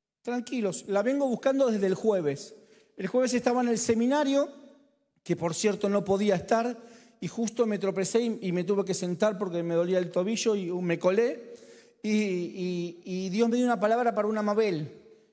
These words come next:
y la tengo acá. La tengo acá desde el jueves. Y, y le voy preguntando a la gente, "¿Te llamás Mabel?". "Hoy me fui a vacunar", y le digo a la persona que me, que me atendió. Yo me hice el, como el, ¿viste?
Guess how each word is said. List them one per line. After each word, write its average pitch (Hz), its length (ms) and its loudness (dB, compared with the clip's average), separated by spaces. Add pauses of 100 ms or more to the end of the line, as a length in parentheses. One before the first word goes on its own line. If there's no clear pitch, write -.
(140)
y 180 80 -8
la 180 160 0
tengo 240 220 0
acá. 208 420 0 (1080)
La 160 80 -10
tengo 170 280 -6
acá 190 180 -2
desde 202 220 0
el 165 60 -4
jueves. 170 520 -2 (460)
Y, 202 320 -6
y 180 480 -6
le 180 100 2
voy 226 140 2
preguntando 226 420 0
a 220 40 2
la 214 60 2
gente, 220 260 -2
"¿Te 175 80 -10
llamás 208 280 -2
Mabel?". 240 420 0 (260)
"Hoy 240 160 2
me 233 120 0
fui 233 160 -4
a 226 40 2
vacunar", 247 760 0 (420)
y 185 180 -10
le 175 120 -4
digo 208 160 -2
a 214 40 0
la 202 120 2
persona 202 340 -2
que 190 120 -2
me, 185 400 -6
que - 180 -6
me 180 120 -4
atendió. 175 520 -2 (1160)
Yo 165 100 -6
me 160 120 -4
hice 160 140 -6
el, 156 160 -6
como 147 200 -2
el, 147 140 0
¿viste? 160 320 -8